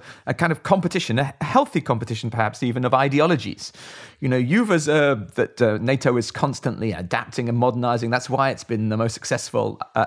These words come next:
alliance, uh, in history, but it's more than a defensive shield. It exists to ensure freedom and prosperity in which sovereign countries thrive. You know,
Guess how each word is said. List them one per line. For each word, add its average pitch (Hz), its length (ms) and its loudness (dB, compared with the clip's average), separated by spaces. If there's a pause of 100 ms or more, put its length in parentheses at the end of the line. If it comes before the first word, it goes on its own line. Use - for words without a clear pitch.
alliance, 113 680 -2 (280)
uh, 117 180 -2
in 113 120 0
history, 135 360 0
but 175 220 0
it's 143 240 -4
more 180 340 2
than 151 160 0
a 123 40 -2
defensive 123 480 -2
shield. 107 600 -2 (240)
It 127 120 -2
exists 135 760 -2 (120)
to 147 340 2
ensure 143 640 2 (200)
freedom 175 580 0
and 151 160 0
prosperity - 880 -2
in 117 100 -2
which - 200 -4
sovereign 120 320 0
countries 113 440 -6
thrive. 98 600 -6
You - 100 -4
know, 110 200 -2